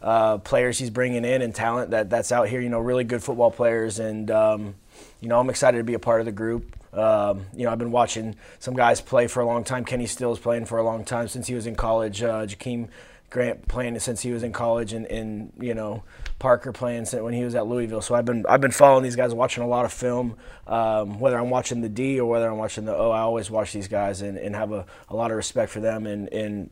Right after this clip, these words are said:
you know, I tell you what, when I get, got here, getting in the building, I have, have much more respect now, even just working with them. So, uh, everybody's playing hard, everybody's working hard now in O T As, and, um,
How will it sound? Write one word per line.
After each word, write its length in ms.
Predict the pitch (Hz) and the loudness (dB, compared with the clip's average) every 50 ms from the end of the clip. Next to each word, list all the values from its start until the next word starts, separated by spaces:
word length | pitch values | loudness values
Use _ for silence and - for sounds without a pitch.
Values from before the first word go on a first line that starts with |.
| - | -10
you 140 | 90 113 113 | -6 -4 -2
know, 100 | 113 110 | -2 0
I 60 | 110 | -2
tell 160 | 107 - 120 117 | -2 -2 -2 -2
you 100 | 113 110 | -2 0
what, 240 | 117 117 110 107 | 0 0 0 0
when 160 | - 107 113 113 | -2 -4 -8 -6
I 80 | 107 | -6
get, 380 | 107 104 117 107 - - - 101 | -6 -4 -4 -4 -4 -6 -4 0
got 220 | 123 123 113 92 | 4 4 4 4
here, 200 | 110 135 135 139 | 2 2 2 2
getting 260 | 131 120 127 - 123 | 2 0 -2 -2 0
in 120 | 127 123 120 | -2 -2 -2
the 60 | 113 | -2
building, 420 | 107 120 123 123 123 120 117 117 | 2 2 2 4 4 2 -2 -2
I 60 | 113 110 | -2 -2
have, 280 | 113 107 110 117 104 | -2 0 -2 -2 -2
have 260 | 98 107 117 110 101 | -2 -2 -2 -4 -4
much 360 | 95 98 120 123 123 - - 123 | -6 -4 -2 -2 -2 -2 -4 -4
more 140 | 120 117 | -2 -2
respect 360 | 110 104 - - 123 113 107 110 | -2 -4 -6 -2 -2 -2 -2 -2
now, 220 | 113 110 113 113 | -6 -6 -4 -4
even 300 | 117 117 113 110 110 92 | -4 -4 -4 -4 -8 -8
just 240 | - 107 120 - - | -8 -8 -8 -6 -4
working 260 | 120 113 - - 110 | -6 -6 -4 -4 -6
with 100 | 107 101 | -6 -6
them. 140 | 104 101 95 | -6 -8 -6
So, 380 | - - 110 110 104 98 92 - - - - - - - - - | -4 0 2 2 2 2 -2 -8 -18 -20 -20 -20 -20 -20 -20 -12
uh, 360 | 110 110 110 110 107 101 95 87 90 | -6 -4 -4 -2 -2 -4 -4 -4 -6
everybody's 400 | 107 120 131 120 123 120 110 - | -4 -4 -2 -2 -2 -2 -4 -6
playing 300 | - - 127 123 120 117 | -4 -2 -2 -2 0 -2
hard, 280 | 110 113 120 123 123 | 0 2 4 4 4
everybody's 300 | 120 117 117 117 117 101 | 2 0 -2 -2 -4 -4
working 300 | 98 117 117 117 127 113 | -2 -2 -2 -2 -4 -6
hard 260 | 104 113 113 113 117 | -4 -2 -2 -2 0
now 200 | 117 117 117 117 | 0 -2 -2 -2
in 60 | 117 120 | -2 -2
O 80 | 120 | -4
T 220 | 113 - 113 110 113 | -4 -4 -6 -4 -4
As, 240 | 117 123 120 107 | -4 -4 -4 -4
and, 320 | 113 110 107 107 107 101 107 | -6 -6 -6 -6 -6 -4 -4
um, 340 | 104 104 104 104 101 101 | -2 -2 -2 -4 -6 -8